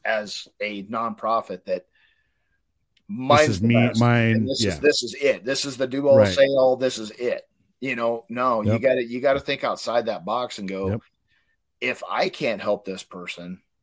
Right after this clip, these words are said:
Speaker 1: but now I've networked with thirty different groups,"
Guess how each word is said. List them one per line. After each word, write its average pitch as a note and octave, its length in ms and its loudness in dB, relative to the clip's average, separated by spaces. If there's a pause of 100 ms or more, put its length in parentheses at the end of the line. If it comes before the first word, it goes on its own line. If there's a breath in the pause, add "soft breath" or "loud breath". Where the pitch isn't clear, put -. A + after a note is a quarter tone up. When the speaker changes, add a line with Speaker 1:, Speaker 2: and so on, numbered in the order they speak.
(580)
Speaker 1:
but A#2+ 200 -2
now A#2 200 0
I've A2+ 180 0
networked G#2+ 600 -2
with G#2+ 400 0 (140)
thirty C#3 500 -4
different A2 400 -8
groups," B2 680 -6